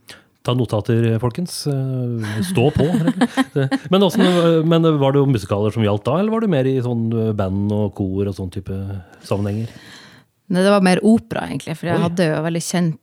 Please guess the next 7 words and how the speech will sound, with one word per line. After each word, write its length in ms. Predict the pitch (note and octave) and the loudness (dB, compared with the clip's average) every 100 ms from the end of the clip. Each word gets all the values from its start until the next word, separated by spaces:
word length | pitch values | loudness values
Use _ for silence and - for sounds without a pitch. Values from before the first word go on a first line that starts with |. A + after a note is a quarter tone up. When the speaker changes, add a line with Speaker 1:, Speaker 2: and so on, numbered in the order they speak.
| _ - | _ -6
Speaker 2:
eller 240 | E3 E3 | -4 -2
hun, 480 | E3 D#3+ D#3 D#3 D3+ D#3+ | -4 -4 -2 -4 -4 -6
sanglæreren 560 | - E3 F3 F#3 D#3 - | -6 -4 -2 -2 -4 -4
min, 100 | - | -6
Wenkolm 480 | D3+ D#3+ - D3+ D#3 D#3 | -6 -6 -6 -8 -6 -2
Glad, 320 | F3 D3 D3+ | -2 -2 -4
hun, 640 | D#3+ D#3+ D#3+ D#3+ D#3 D#3+ | -6 -6 -6 -6 -6 -8